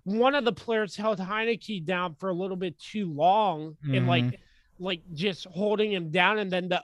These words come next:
Speaker 1: O-line started, like, getting around those players, and it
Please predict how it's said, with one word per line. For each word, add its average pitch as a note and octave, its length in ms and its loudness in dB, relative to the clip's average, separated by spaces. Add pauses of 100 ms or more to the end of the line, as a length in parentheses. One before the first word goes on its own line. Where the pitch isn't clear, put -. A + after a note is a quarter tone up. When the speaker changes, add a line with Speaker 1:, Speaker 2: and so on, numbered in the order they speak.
Speaker 1:
O-line G#3 640 6
started, F#3 540 -2 (760)
like, G3+ 280 4 (240)
getting A3 260 0
around G3+ 340 4
those F#3+ 240 -2
players, G#3 640 0
and G3 120 -2
it F#3 140 -6